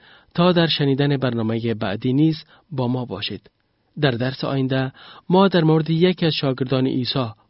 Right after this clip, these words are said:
مطالعه خواهیم نمود که به پیش کاهن اعظم رفت تا عیسی مسیح را برای کشتن به دست ایشان بسپارد.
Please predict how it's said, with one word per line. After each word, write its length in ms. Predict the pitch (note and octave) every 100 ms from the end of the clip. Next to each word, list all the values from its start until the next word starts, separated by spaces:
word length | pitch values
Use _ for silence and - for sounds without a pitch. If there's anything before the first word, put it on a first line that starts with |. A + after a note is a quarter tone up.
| -
مطالعه 360 | C#3 B2 A2+
خواهیم 280 | A2 A#2 A2+
نمود 300 | A2+ G#2+ G#2+
که 240 | - G#2 F2+ - - - _
به 100 | D3
پیش 340 | - F3 -
کاهن 440 | E3 D#3 C#3 B2 C3
اعظم 440 | - A#2 A2 B2+
رفت 320 | B2 A2+ - - - - _
تا 180 | E3+ F3
عیسی 480 | F3 D#3 C3 C#3+ C3
مسیح 340 | B2 - D3
را 100 | C#3
برای 300 | C3 B2 A#2+ A2+
کشتن 420 | A2+ - B2 A#2
به 80 | A2
دست 240 | A2+ -
ایشان 380 | A2+ - A#2+ A#2+
بسپارد. 580 | A2+ - G2 G2+ F#2